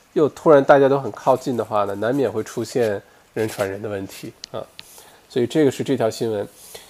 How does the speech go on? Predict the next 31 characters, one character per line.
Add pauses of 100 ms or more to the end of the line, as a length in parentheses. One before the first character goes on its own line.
(140)
呃，
下
一
条
呢
是
来
自
于
维
州，
维
州
过
去
的
二
十
四
小
时
呢
进
行
了
两
万
七
千
次
的，